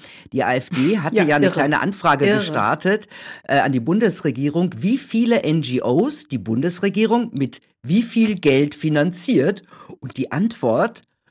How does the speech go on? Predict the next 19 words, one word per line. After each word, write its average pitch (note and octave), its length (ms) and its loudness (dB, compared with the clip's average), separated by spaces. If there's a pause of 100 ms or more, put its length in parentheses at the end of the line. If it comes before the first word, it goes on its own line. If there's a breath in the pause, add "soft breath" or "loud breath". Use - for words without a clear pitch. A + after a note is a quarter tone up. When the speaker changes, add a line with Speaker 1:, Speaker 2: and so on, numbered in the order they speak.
Speaker 1:
äh, E3+ 200 6
„Sorry, C3 500 2
aber A#2+ 180 0
der C3+ 160 2
Arbeitsaufwand A2+ 840 0
ist B2 160 -8
jetzt G#2 280 -6
zu A#2+ 140 -12
groß. A2+ 360 -4
Das F3+ 160 0
machen G3 320 2
wir C3 140 4
nicht. G#2 340 -4 (300 loud breath)
Und F3+ 160 0
einfach F#3 280 4
so E3+ 360 6
wissen F3+ 320 4
wir B2 160 4
nicht.“ G#2 340 -6